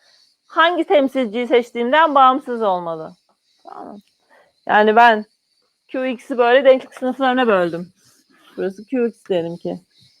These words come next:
Böyle denklik sınıflarına böldüm. Sonra her birinden işte temsilciler alabiliyorum. Değişik temsilciler. Sonra bu denklik sınıflarının üzerine bir,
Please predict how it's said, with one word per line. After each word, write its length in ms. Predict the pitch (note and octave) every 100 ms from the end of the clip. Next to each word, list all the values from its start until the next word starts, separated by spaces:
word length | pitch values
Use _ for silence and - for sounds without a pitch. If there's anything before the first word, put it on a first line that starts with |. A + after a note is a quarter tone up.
| - - - _ _ - - - - - _ - - _ _ -
Böyle 320 | G3 E3+ G3 F#3+
denklik 300 | G#3 G#3 G3
sınıflarına 580 | G#3 G3+ A3 G#3 A3+
böldüm. 500 | G3+ F3 E3+ A3 E4+ - _ - _ - _
Sonra 400 | - D4 B3+ D4
her 240 | F4 C4+ F#3+
birinden 340 | G3 B3+ C#4
işte 160 | C4+ B3+
temsilciler 680 | C#4+ C#4 D4 B3+ C#4 C4+
alabiliyorum. 640 | B3+ B3+ B3 A#3+ F#3+ F3+ F3
Değişik 280 | F#3+ F#3+
temsilciler. 540 | G3+ F3+ F3 E3+ F3 F3+
Sonra 300 | - C#4 C#4 A#3 _ _ _ _ _ -
bu 320 | G#3 D4+ -
denklik 360 | G#3+ G4 F4+
sınıflarının 760 | - D#4 C4+ B3 A#3+ A#3+ C4 A#3+
üzerine 420 | A3+ B3 B3 D#4+
bir, 200 | F4 D4